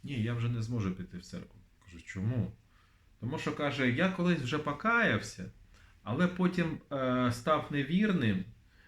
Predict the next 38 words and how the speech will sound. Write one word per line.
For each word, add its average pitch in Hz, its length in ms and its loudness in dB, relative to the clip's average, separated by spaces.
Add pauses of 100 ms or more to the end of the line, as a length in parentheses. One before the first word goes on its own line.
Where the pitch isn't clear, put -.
(220)
е, 110 560 4
згрішив, 147 840 4
і 120 40 -2
тепер 156 300 2
мені 151 200 -2
немає 147 380 2
жодного 135 400 2
шансу". 101 440 0
Я 95 60 -6
кажу: 98 200 -4
"Чо-, 120 180 -6
чого 139 260 -4
тобі 104 220 0
нема 95 240 2
ша-, 101 240 -4
шансу?" - 380 -4 (300)
"Ну, - 60 -12
ти - 60 -12
пам'ятаєш, 185 500 4
в 117 60 6
Біблії 143 480 4
написано, 123 600 2
що 107 180 -2
коли, 160 800 4 (360)
е, 117 640 2 (340)
значить, 113 520 2
нечистий 151 500 0
дух 127 480 2
виходить 139 420 0
з - 100 -6
людини", 117 460 6
і 151 140 0
оте 160 280 0
місце 117 460 0
писання, 104 400 2
яке 92 180 -2
я 92 60 -4
прочитав. 92 480 -8